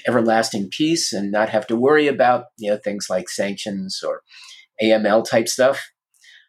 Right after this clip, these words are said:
Um, probably not in fifty years. That, uh, you know, unfortunately,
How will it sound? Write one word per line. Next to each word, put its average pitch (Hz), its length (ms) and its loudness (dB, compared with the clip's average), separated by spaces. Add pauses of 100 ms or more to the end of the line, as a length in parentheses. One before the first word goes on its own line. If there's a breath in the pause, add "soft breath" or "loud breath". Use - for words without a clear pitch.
(180)
Um, 98 340 -4 (560)
probably 180 480 0
not 110 200 0
in 98 80 -14
fifty - 280 -12
years. - 500 -16 (580 loud breath)
That, - 180 -2 (340)
uh, 185 160 4 (580 loud breath)
you 98 60 0
know, - 100 0
unfortunately, 117 1080 0